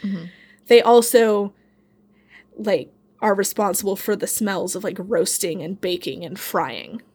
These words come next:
Speaker 1: The good stuff.
Speaker 2: Yeah. By rearranging the amino acids, they're also creating a new flavor to that amino acid.
Speaker 1: Okay.
Speaker 2: Anyway, that's the Maillard reaction. That's why sugars are important. It's not just about caramelization.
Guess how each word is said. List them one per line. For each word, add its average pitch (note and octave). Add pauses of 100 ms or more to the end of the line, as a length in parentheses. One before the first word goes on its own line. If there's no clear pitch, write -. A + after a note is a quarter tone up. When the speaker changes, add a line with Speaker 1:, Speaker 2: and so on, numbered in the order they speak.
(360)
Speaker 1:
The F#3+
good F3
stuff. - (320)
Speaker 2:
Yeah. - (240)
By A#3+
rearranging A#3+
the G#3+
amino G3+
acids, G3
they're G#3+
also G#3+
creating G3+
a F#3+
new F#3+
flavor G#3+
to -
that E3+
amino F3
acid. -
Speaker 1:
Okay. A3 (160)
Speaker 2:
Anyway, B3
that's C4+
the C4+
Maillard G#3+
reaction. G3
That's G#3+
why A3
sugars G3+
are F#3
important. F3+ (680)
It's -
not G#3+
just G#3+
about G#3+
caramelization. F#3+